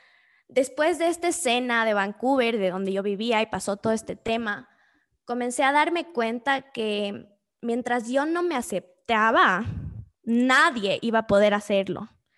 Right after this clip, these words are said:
Porque es algo muy tuyo, es un diagnóstico,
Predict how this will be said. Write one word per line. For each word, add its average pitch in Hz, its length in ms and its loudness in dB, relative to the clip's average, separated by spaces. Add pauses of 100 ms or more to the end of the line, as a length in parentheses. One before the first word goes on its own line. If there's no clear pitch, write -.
(500)
Porque 226 640 0 (800)
es 262 180 6
algo 254 240 2
muy 233 220 -2
tuyo, 190 440 0 (220)
es 196 140 -4
un 220 120 -2
diagnóstico, 240 920 -2